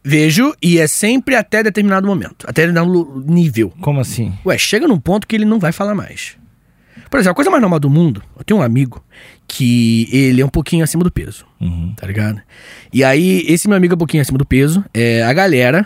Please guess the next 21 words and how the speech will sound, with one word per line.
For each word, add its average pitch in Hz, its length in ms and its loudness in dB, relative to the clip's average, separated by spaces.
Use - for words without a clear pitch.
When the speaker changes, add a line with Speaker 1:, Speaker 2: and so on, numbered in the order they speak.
Speaker 1:
eu 113 160 -2
não 113 180 -2
incluso 113 380 -2
nisso, 143 260 -2
a 160 120 0
galera 160 220 2
chama 170 180 0
ele 160 60 0
de 190 80 0
gordo. 170 320 2
Speaker 2:
Uhum. 95 280 -6
Speaker 1:
E 214 140 4
ele, 190 440 2
desde 135 320 2
sempre, 127 280 -4
se 233 200 -4
chamou 110 280 -4
de 160 60 -4
gordo. 180 340 -2
Desde 123 200 -4
sempre. - 360 -10